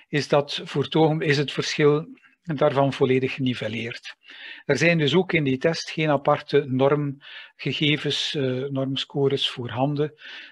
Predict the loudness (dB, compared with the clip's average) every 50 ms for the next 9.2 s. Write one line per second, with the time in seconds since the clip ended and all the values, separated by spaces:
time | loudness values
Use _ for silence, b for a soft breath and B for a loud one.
0 | B _ -6 -4 -2 0 2 2 2 0 -2 -2 0 0 2 2 2 0 0 0
1 | -2 -4 -4 0 2 2 2 2 0 -4 -6 -8 -10 -10 -8 -10 -10 -12 -14 -16
2 | -16 -18 -18 -18 -20 -20 -18 -20 -20 -20 _ _ _ _ _ _ _ _ _ _
3 | _ _ _ _ _ _ _ _ _ _ _ _ _ _ _ _ _ B B B
4 | B B B B B B B B B -2 2 2 2 2 0 2 4 4 4 4
5 | 2 -2 _ _ _ _ _ _ _ _ _ -4 0 0 0 0 -2 -4 -4 0
6 | 0 0 0 0 -8 -8 0 4 4 6 6 4 4 2 0 -4 0 2 4 6
7 | 6 6 4 2 -6 -10 -8 -6 -6 -6 -6 -8 -8 -2 0 0 0 -2 -4 -8
8 | -8 -6 -6 -4 -4 -6 -6 -6 -6 -6 -6 -6 -8 -10 -8 -8 -10 -10 -8 -6
9 | -6 -6 -6 -8